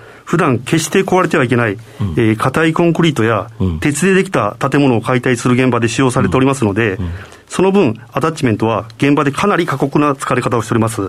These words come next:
Speaker 2: うん。
Speaker 1: えー、ですので、あの、アタッチメントに、あの、定期的な
Speaker 2: うん。
Speaker 1: メンテナンスや補修、
Speaker 2: うん。
Speaker 1: 修理が必要となりますので、
Speaker 2: うん。
Speaker 1: えー、その点、えー、私どもは、
Speaker 2: うん。
Speaker 1: 業界で唯一、
Speaker 2: うん。
Speaker 1: 全国十一カ所ある
Speaker 2: はい。
Speaker 1: 営業所に、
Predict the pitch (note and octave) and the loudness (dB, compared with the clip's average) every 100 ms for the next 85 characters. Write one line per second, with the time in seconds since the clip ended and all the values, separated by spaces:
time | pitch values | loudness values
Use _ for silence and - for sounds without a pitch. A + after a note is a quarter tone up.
0 | - G2 E2 E2 - - - - C3+ C3 | -6 -8 -6 -10 -16 -18 -18 -2 2 2
1 | C3 F3+ D3+ A#2 A2+ A#2+ F#3 F#3+ E3 C#3 | 2 2 2 2 0 -2 -2 -2 0 0
2 | A#2 A2 G#2 G2 - - G3+ G3+ G#3 - | 2 2 0 -2 -4 0 0 0 -2 0
3 | F#3 E3+ G2 - G2+ E2 - D3 G3 F3+ | 0 0 -2 -8 -10 -10 -4 0 2 2
4 | B2+ A2+ G#2+ G#2+ A2+ G2+ A#2 - G2+ C3 | 0 0 -2 -2 0 -2 -6 -6 -2 0
5 | D3+ C#3 C3+ - - - A3 G#3+ B2+ G#2 | 2 0 0 -6 -14 -4 0 2 2 0
6 | B2 B2 A#2+ B2 B2+ A2+ G#2+ A#2 G2 F2 | -2 0 2 2 0 0 0 0 0 -4
7 | - - - B2+ A#2+ G3+ G3+ F#3+ F3+ - | -12 -18 -6 -2 0 2 2 0 -2 -6
8 | - D3 D3 D3+ E3+ - C#3 A2 A2+ F#2 | -4 0 2 2 -2 -2 0 2 0 -4
9 | - - F#2+ A#2+ F3+ F#3 F3+ E3 F#3+ A3+ | -10 -12 -4 0 2 2 2 2 2 2
10 | - G2+ F#2 - G#2+ F2 - _ C3 F3 | 0 -6 -8 -8 -12 -12 -14 _ 0 0
11 | C3+ A#2 G2+ C#3+ E3 F#3 D#3 A#2+ F#2+ - | 0 -2 0 0 0 -2 0 -2 -2 -8
12 | - - G#2+ B2+ B2+ C3 - B2+ C#3 G2 | -14 -6 0 2 4 2 2 2 2 0